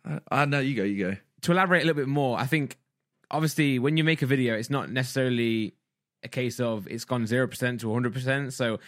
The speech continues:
Speaker 2: there's definitely been cases where I've started making a video, got to, like, forty percent and been like, "This is trash," or, "I'm not in the mood," or, "I can't finish this." But I can't really give you an answer on what that would be because it never got to the stage of being actually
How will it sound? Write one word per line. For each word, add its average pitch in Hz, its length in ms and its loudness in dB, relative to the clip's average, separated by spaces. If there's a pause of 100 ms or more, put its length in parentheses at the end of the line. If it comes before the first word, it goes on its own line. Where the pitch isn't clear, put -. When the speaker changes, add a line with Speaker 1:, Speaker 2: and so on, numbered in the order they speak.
(140)
Speaker 2:
there's 113 100 -6
definitely 165 260 2
been 147 100 2
cases 131 320 0
where 127 180 2
I've 117 140 -2
started 143 340 0
making 120 200 0
a 113 40 0
video, 110 360 2
got 110 180 -2
to, 120 60 -4
like, 113 140 -2
forty 123 300 -4
percent 120 400 -2
and 110 140 0
been 110 140 0
like, 104 320 -2 (140)
"This 113 140 -16
is 101 80 -14
trash," 110 420 -2
or, 107 320 -2 (400)
"I'm 120 100 -2
not 117 100 0
in 113 60 -2
the 110 80 0
mood," 113 260 2
or, 107 40 2
"I 104 60 0
can't 107 240 -4
finish 120 200 -2
this." 123 260 -2
But 113 320 -2 (320)
I - 40 -10
can't 139 180 2
really 131 100 2
give 123 140 0
you 123 100 4
an 117 80 2
answer 120 240 -2
on 110 140 0
what 113 160 -2
that 104 100 -2
would 101 160 -4
be 117 140 2
because 117 240 -2
it 101 80 -8
never 113 160 0
got 107 160 -6
to 113 80 -6
the 104 40 -6
stage 107 340 -2
of 104 300 -2
being 104 460 0
actually 107 680 -4